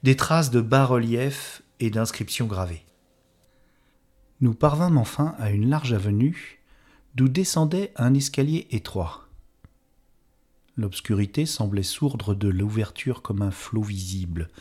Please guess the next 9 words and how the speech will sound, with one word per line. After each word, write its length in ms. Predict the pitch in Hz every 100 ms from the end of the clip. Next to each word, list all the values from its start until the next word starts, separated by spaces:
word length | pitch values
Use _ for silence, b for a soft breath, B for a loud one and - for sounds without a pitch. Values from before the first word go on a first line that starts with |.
| B B B
répugnant 760 | 107 117 131 - 120 120 120 120
et 100 | 101
moisi, 800 | 95 92 87 85 82 85 - - b b b b -
dégageant 400 | 117 135 147 139
une 120 | 110
odeur 360 | 110 107 104
stagnante 760 | - - 127 120 123 160 - 117
de 100 | 95
décomposition. 840 | 98 113 107 - 101 87 - -